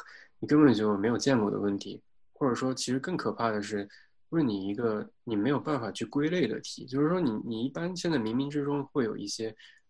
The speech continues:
就是分类，对吧？对，对这些题，就是说，啊，这些是关于 graph 的，呃，traversal 的一些问题，啊，那个是关于这个D P的，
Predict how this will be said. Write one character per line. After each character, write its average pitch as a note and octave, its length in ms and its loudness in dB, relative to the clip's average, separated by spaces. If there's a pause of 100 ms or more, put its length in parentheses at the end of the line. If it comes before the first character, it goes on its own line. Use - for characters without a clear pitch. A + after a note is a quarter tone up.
就 B2 100 -10
是 A2 80 -6
分 D3+ 260 -4
类， D3 160 -2
对 - 140 -10
吧？ - 100 -14 (140)
对， A2 160 -6
对 G#2 180 -4
这 G#2 100 -4
些 G#2+ 120 -6
题， G#2 320 -10
就 A2 160 -8
是 G#2 60 -6
说， A#2 100 -6
啊， A#2 80 -4
这 C#3 100 -4
些 C#3+ 200 -2
是 B2 120 -4
关 A#2+ 180 0
于 A#2 120 0
graph A2 500 -10
的， - 200 -16 (520)
呃， G#2+ 100 -16
traversal A2 600 -4
的 G#2+ 80 -12
一 - 80 -14
些 - 160 -10
问 - 220 -16
题， - 180 -20
啊， G#2+ 200 -12
那 C3+ 180 2
个 G#2+ 180 -2
是 G2+ 160 -6
关 G#2 300 -4
于 G2+ 160 -6
这 G#2 120 -4
个 G#2+ 100 -8
D - 180 -2
P A#2 280 -2
的， - 160 -10